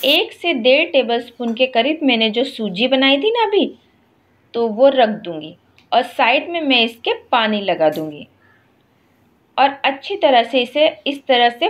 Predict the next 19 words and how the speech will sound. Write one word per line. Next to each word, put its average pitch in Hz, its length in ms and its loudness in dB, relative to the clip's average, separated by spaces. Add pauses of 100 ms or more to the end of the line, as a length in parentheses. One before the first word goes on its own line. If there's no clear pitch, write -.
(100)
फोल्ड 240 400 2
करूँगी 247 420 0
और 208 200 2
इसे 214 240 -2
बंद 220 360 2
कर 208 140 4
लूँगी, 196 240 -4
ताकि 226 340 -2
सूजी 233 520 -4
जो 302 160 2
है 349 140 4
ना, 466 160 -6 (300)
वो 277 180 4
फ्राई 220 360 2
करते 226 320 -6
समय 262 360 -4
बाहर 220 420 2
ना 180 160 -4
निकले। 160 420 -8